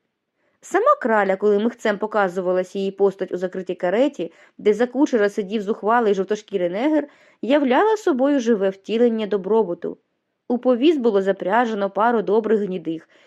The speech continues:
і всі хлопчаки, які на хвильку вирвавшись від матерів, вибігали на вулицю, щоб її побачити,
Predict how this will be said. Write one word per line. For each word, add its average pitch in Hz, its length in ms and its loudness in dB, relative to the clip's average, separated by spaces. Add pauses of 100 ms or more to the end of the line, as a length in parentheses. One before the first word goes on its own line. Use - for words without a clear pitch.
(160)
і 240 100 0
всі 254 240 -4
хлопчаки, 240 680 -4 (200)
які 202 240 -2
на 208 120 0
хвильку 214 400 -4
вирвавшись 196 560 -2
від 185 80 -8
матерів, 180 540 -6 (280)
вибігали 196 520 0
на 175 180 -4
вулицю, 202 580 -2 (180)
щоб 190 300 -4
її 196 140 -2
побачити, 185 760 -2